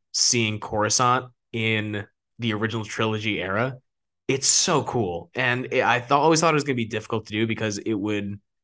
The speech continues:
potentially, like, break some canon stuff. It would maybe make some stuff about the Emperor's hierarchy not make sense, but, like, they've done such an incredible job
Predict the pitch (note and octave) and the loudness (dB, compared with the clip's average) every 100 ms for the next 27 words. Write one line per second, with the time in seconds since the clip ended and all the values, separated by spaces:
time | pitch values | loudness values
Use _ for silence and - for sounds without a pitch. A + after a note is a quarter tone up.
0 | _ _ _ _ - B2+ - - A#2+ B2 | _ _ _ _ -8 -6 -4 -2 -2 0
1 | A#2+ A2+ A2+ G#2 G2+ - A2 G#2+ - A2 | 2 2 2 0 -4 -2 -2 0 -2 -2
2 | G#2 A2+ G#2+ G2 A#2 A2 G#2 G#2+ G#2 A2 | -4 -6 -4 -2 0 0 0 -4 -4 -4
3 | A2 G#2+ G#2 G#2 - A2 G#2+ - A#2 G#2 | -4 -4 -4 -4 -4 -4 -6 -4 -2 -2
4 | A2 G#2 G#2 A2 G#2+ - _ _ _ - | 0 -2 0 0 -2 -4 _ _ _ -20
5 | _ _ _ - A2+ A2+ G#2+ G#2 A2 A2 | _ _ _ -4 -2 0 0 2 2 4
6 | G#2 G2+ G#2+ G#2 G#2 G#2 G2+ - G#2 G2+ | 2 0 -4 -4 -2 -2 -2 -2 -2 -4
7 | G#2+ F#2+ - - G#2 G2 G#2 A2 D3 C3+ | -4 -6 -8 -6 -4 -4 -6 -4 -2 0
8 | B2+ A2+ - C3 B2+ A#2+ G#2+ A#2+ A2 G#2 | 2 4 4 2 -2 -6 -4 -2 -2 -2
9 | G2+ G2 G2+ G#2 | 0 2 2 0